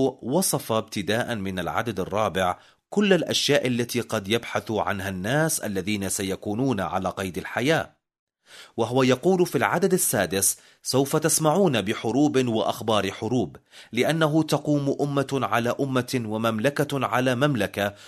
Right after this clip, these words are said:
وتكون مجاعات وزلازل." وهو يتابع الحديث عن الأنبياء الكذبة الذين يضلون الناس، وهو يتحدث عن رجسة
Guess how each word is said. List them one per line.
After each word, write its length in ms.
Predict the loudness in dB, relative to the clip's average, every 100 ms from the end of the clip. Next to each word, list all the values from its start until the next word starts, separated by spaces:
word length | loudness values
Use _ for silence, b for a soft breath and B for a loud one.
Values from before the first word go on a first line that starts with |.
| B
وتكون 680 | -4 0 -2 2 2 2 0
مجاعات 640 | 0 2 2 2 -2 -2
وزلازل." 960 | -4 -2 0 0 -2 -2 -2 -2 -6 -10 -16 _ _ _ _ _ _ -8
وهو 260 | -6 -2 -4
يتابع 520 | -4 -2 -2 -2 -4
الحديث 500 | -6 -6 -4 -6 -6
عن 220 | -6 -6
الأنبياء 560 | -4 -6 -6 -6 -6 -8
الكذبة 640 | -6 -2 0 0 0 -4 B B B -4
الذين 460 | 0 2 2 0
يضلون 640 | 0 0 0 -2 -2 -4 -4
الناس، 520 | -6 -8 -4 -6 -6 _ _ B B -2
وهو 260 | 0 2
يتحدث 640 | 2 0 0 -2 0 0 0
عن 340 | 0 0 0
رجسة 400 | 0 2 2